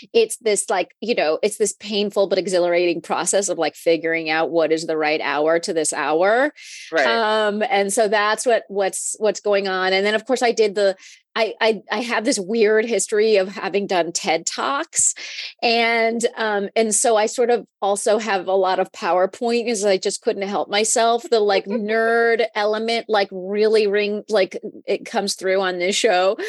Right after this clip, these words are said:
Speaker 1: Um, but I, I always just, you know, I always think, like, "Oh, how could I explain this in graph form? <laughs> And would that add a layer of, um, punchline?" So,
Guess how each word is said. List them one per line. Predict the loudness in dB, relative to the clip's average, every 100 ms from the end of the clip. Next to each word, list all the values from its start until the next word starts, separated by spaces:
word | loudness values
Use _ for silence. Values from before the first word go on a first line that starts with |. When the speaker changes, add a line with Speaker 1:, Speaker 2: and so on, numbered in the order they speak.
| -8 -10 -12 -2
Speaker 1:
Um, | 0 2 2 0 0 -2 -2
but | 0 2
I, | 2 2 0
I | 0 2
always | 4 2 2
just, | -8 -10 -10
you | -6 -4
know, | 0
I | 0 2
always | 2 0 0
think, | -4 -4
like, | -8 -8 -12 -10
"Oh, | -8 -8
how | -10
could | -6 -2
I |
explain | -2 -2 -2 -2 0
this | 0
in | 0 0 -4
graph | -4 -2 0 -2
form? | -6 -4 -2 0 0 0 -2
<laughs> | -6 -8 -8 -8 -2 0 2 2
And | 2 2
would | 2 2 2
that | 2 2
add | 0 0 0 2
a | 2
layer | 4 4 4 4
of, | 2 2 0 0
um, | 0 2 0 -2
punchline?" | -4 -4 -4 -2 -2 0 0 0 -2
So, | 0 2 2 0